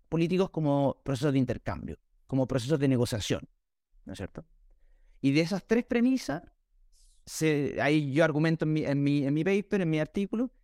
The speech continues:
se derivan la, e-, est-, esta, esta implicancia que tú mencionabas, ¿no es cierto? Y la, y la implicancia de las instituciones importan, yo creo que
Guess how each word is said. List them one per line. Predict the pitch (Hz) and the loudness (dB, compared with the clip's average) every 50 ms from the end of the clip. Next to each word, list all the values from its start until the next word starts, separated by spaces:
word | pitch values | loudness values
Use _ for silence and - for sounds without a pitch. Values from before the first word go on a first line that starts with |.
| _ _ | _ _
se | - - 151 | -4 -2 0
derivan | 139 147 147 170 180 180 180 170 160 - - | 2 2 2 2 2 2 2 2 0 -2 -4
la, | - 151 151 - | -2 0 0 2
e-, | 147 160 160 - | 0 0 -2 -2
est-, | 160 - - - | -4 -6 -4 -6
esta, | 156 139 - - 151 147 143 - | -6 -2 0 0 2 2 2 0
esta | - 147 127 - - 147 143 143 143 | -2 -6 -4 -2 -2 0 2 2 2
implicancia | 143 139 135 135 135 - 151 147 - 151 120 | 2 0 0 0 0 0 0 0 -2 -2 -2
que | 139 120 | -2 -2
tú | 139 123 131 | -2 0 0
mencionabas, | 139 135 127 120 - 127 123 123 107 90 85 | 0 0 0 0 0 0 0 0 0 0 -2
¿no | 87 | -2
es | 90 | -4
cierto? | 127 131 - - | -4 -4 -2 0
Y | 147 143 | 0 0
la, | 135 | 0
y | 123 135 143 | 0 0 2
la | 139 147 | 2 0
implicancia | 143 143 143 139 151 165 165 160 190 185 | 0 -2 -2 0 0 0 0 0 0 0
de | 180 | 0
las | 180 | 0
instituciones | 165 156 156 165 - 185 185 190 | -2 -4 -4 -4 -2 -2 -2 -2
importan, | 185 - - 202 202 202 214 190 | -2 -2 -4 -4 -4 -2 -2 -2
yo | 180 170 | -2 0
creo | 151 170 180 170 | -2 -2 -2 -2
que | - 170 175 - | -2 -2 -2 -2